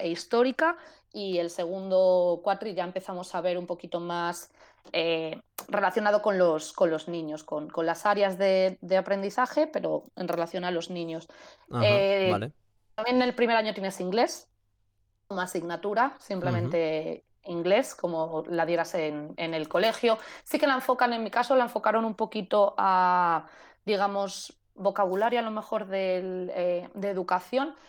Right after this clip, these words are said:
Speaker 2: Ajá.
Speaker 1: pero si te soy sincera, es una asignatura que no me termino de llenar. Yo que he sido una persona que el inglés no, nunca lo ha llevado bien. <laughs>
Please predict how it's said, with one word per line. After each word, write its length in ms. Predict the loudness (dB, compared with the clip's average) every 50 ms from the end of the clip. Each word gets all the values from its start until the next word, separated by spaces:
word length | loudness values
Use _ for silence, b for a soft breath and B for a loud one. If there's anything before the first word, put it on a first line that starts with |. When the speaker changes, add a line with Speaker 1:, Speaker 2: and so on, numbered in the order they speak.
| B B B
Speaker 2:
Ajá. 320 | B -4 -4 -2 0 2 2
Speaker 1:
pero 460 | 4 4 4 4 6 6 6 8 6 6 6 4 2 2 -2
si 140 | -2 -2 -2
te 100 | -2 -2
soy 140 | -2 -4 -4
sincera, 260 | -4 -4 -4 -2 -2
es 60 | -2 -4
una 120 | -6 -6
asignatura 540 | -6 -6 -4 -4 -4 -4 -4 -2 -4 -4 -4
que 500 | -2 -2 -2 0 0 0 0 -2 -2 -4 -4
no 200 | -4 -4 -4 -4
me 320 | -4 -4 -6 -6 -6 -6 -4
termino 520 | -2 -2 -2 -2 -4 -6 -4 -4 -4 -2
de 180 | 0 -2 -2 0
llenar. 380 | -2 -2 -2 -2 -2 -4 -4 -6 -12 -18 B B B B B B B B B _
Yo 320 | -4 2 4 6 6 6 6
que 100 | 4 2
he 20 | 0
sido 240 | 2 0 0 2
una 160 | 2 2 2 2
persona 840 | 0 0 0 0 -2 0 2 4 4 4 4 4 2 2 -2 -4 -2
que 180 | 0 2 2
el 120 | 2 0 -4
inglés 420 | -6 -4 -4 -2 -2 -4 -4 -6
no, 600 | -6 -4 -2 -2 -2 -2 -4 -6 -8 -10 -14 -8 _
nunca 220 | 0 0 2 2 2
lo 60 | 2
ha 40 | 2
llevado 220 | 4 4 2 4
bien. 160 | 4 2 2 2 0 -2 -2
<laughs> 200 | 0 0 0 -2